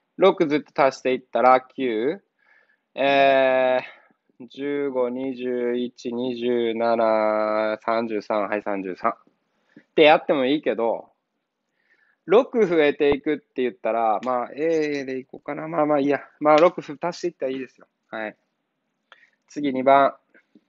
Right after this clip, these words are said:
百枚のカードのうち、Aの箱にN枚目に <clears throat> 入れたカード書かれてる数は、Aの箱ね。Aの箱に、これはもう自分でも解けなあかんけど、六ずつ増えてるから、六Nってまず書けるわけ。えー、書くわけ。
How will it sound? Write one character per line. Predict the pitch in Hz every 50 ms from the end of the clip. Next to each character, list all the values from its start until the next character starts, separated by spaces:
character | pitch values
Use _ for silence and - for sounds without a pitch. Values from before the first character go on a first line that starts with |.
| _ _ _ _ _ _ _ _ _ _ _ _ _ _ _ _ _
百 | - 208 220 220 247
枚 | 240 226 208
の | 180 160
カ | 180 190 175
ー | 165
ド | 156 156
の | 156 151
う | 139
ち、 | - - 143
A | 175 220 247 254 233
の | 202 185 170
箱 | 180 170 - - 170 165 170
に | 180 196 190 180 156 135 -
N | - 165 190 208 226 233 233
枚 | 233 233 226 226 226 226
目 | 226 233 220
に | 202 196 196 190 - _ _
<clears throat> | _ _ -
入 | - 196 196 190 170 175
れ | 185 196
た | 190 180 165 165
カ | - 190 175 175 165
ー | 160
ド | 156
書 | 143 - 151
か | - 156 151
れ | 151 151 143
て | 165
る | 156
数 | - 160 143 131 139
は、 | 147 156 160 151 - _ _ _ _ -
A | 190 208 220 196
の | 151 147
箱 | 143 127 - - 117
ね。 | 135 190 - _ _ _ _ _ _ _ _ _ _ _ -
A | 214 254 269 262
の | 240 214 190
箱 | 185 165 - - 160 160
に、 | 165 175 165 151 131 123
こ | - - 233
れ | 247
は | 247 247 247 233
も | 190 156 143
う | 139
自 | 135 143
分 | 147 160 170
で | 190
も | 180 165
解 | 151 156 139
け | 160 156
な | 143
あ | 135 127
か | 123 120
ん | 120
け | 117
ど、 | 113 120 117 113
六 | 117 170 240 254 - 294 262
ず | 262 285 233
つ | - - 139
増 | 135 131
え | 120
て | 120 -
る | 123 123
か | - 113 113
ら、 | 117 117
六 | 127 156 160 - 185 202
N | 226 254 240 196
っ |
て | 170 - 127
ま | 117 117
ず | 110 -
書 | _ - _
け | - 110
る | 110
わ | 101 -
け。 | - - - - _ _ -
え | 127 123 123 -
ー、 |
書 | - 131
く | - 135
わ | 117 101
け。 | - - -